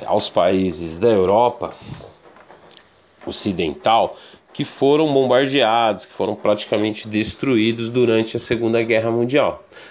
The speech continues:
Lembrando que a guerra aconteceu só na Europa, então os Estados Unidos não foi afetado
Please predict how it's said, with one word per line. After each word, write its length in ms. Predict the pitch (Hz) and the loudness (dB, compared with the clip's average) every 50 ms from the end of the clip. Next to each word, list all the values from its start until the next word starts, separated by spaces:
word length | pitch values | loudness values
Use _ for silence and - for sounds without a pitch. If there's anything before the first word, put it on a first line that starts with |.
| - - | -20 -4
Lembrando 680 | - 156 180 180 151 123 113 120 131 156 180 175 135 110 | 0 2 4 4 2 2 0 0 2 2 0 0 -2 -6
que 180 | - - 120 | -4 -2 0
a 100 | 107 107 | 0 0
guerra 340 | 104 95 98 101 113 120 123 | 0 0 0 0 0 0 0
aconteceu 400 | 127 - - 117 - - - 131 | -4 -4 -4 -4 -4 -2 -4 -4
só 200 | 120 - - 123 | -4 -2 -2 0
na 80 | 135 165 | 0 2
Europa, 420 | 185 139 107 104 104 101 - 98 | 2 2 2 2 2 0 -2 -10
então 160 | 87 - 95 | -6 -4 -4
os 80 | 92 92 | -4 -2
Estados 260 | - - 104 101 101 | -2 -4 -4 -2 0
Unidos 320 | 104 101 101 104 107 107 104 | 0 0 0 0 -2 -2 -2
não 140 | 117 123 123 | 0 0 -2
foi 220 | - - 131 123 | -2 -2 0 0
afetado 680 | 131 - - - - 175 - - 98 95 92 85 82 - | 0 -2 -2 -6 -8 -8 -4 -6 -4 -4 -4 -6 -8 -16